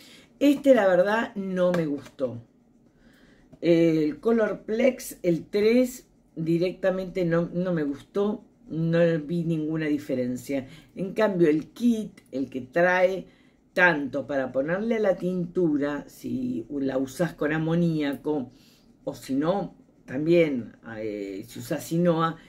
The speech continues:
le pones un poquitito a la tintura, te dice cuánto, en la medida, y después como tratamiento único, o sea, como un muy buen,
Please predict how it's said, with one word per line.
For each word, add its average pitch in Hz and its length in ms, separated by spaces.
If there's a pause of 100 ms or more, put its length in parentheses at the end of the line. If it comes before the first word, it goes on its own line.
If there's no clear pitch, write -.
(260)
le 214 220
pones 214 440
un 175 140
poquitito 165 880
a 156 100
la 185 220
tintura, 196 640
te 131 80
dice 123 380
cuánto, 180 840
en 135 140
la 127 100
medida, 208 680 (720)
y 262 80
después 277 340
como 269 240
tratamiento 180 640
único, 135 520
o 180 40
sea, 208 220
como 190 360 (540)
un 220 720
muy 233 360
buen, 208 920